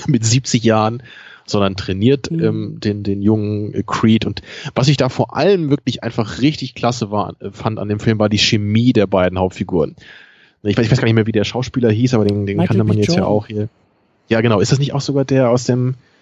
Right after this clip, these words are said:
Speaker 1: aus irgendeinem anderen, woher kennt man den denn noch mal hier?
Speaker 2: Black
Speaker 1: Und nicht aus dem
Speaker 2: Panther?
Speaker 1: Panther-Film, oder? Ist das
Speaker 2: Doch,
Speaker 1: er
Speaker 2: Black
Speaker 1: doch, doch sogar?
Speaker 2: Bei Black Panther spielt er den Bösewichten und dann hat er auch noch bei dem Fantastic
Speaker 1: Ach so, nicht die
Speaker 2: Four
Speaker 1: Hauptrolle.
Speaker 2: Reboot. Genau.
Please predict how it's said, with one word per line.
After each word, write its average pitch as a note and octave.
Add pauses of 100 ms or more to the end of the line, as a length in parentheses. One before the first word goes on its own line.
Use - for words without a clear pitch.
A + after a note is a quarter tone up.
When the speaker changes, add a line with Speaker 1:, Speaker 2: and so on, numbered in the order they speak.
(480)
Speaker 1:
aus -
irgendeinem A#2
anderen, A#2+ (120)
woher B2+
kennt -
man A#2
den G2
denn F#2+
noch F#2
mal F#2
hier? G2+ (240)
Speaker 2:
Black -
Speaker 1:
Und A2
nicht A#2
aus F#2+
dem -
Speaker 2:
Panther? G2+
Speaker 1:
Panther-Film, F#2
oder? D#3+
Ist C#3+
das F#3
Speaker 2:
Doch, D#3+
Speaker 1:
er F#3
Speaker 2:
Black G3
Speaker 1:
doch, G3
doch F#3+
sogar? G#3+ (200)
Speaker 2:
Bei F3
Black E3
Panther F#3
spielt F3
er E3
den D3+
Bösewichten G#3+
und F3
dann E3+
hat F3
er F3
auch E3+
noch E3
bei D#3+
dem D#3
Fantastic -
Speaker 1:
Ach -
so, D3+
nicht C3
die C3
Speaker 2:
Four A#2
Speaker 1:
Hauptrolle. -
Speaker 2:
Reboot. - (300)
Genau. D3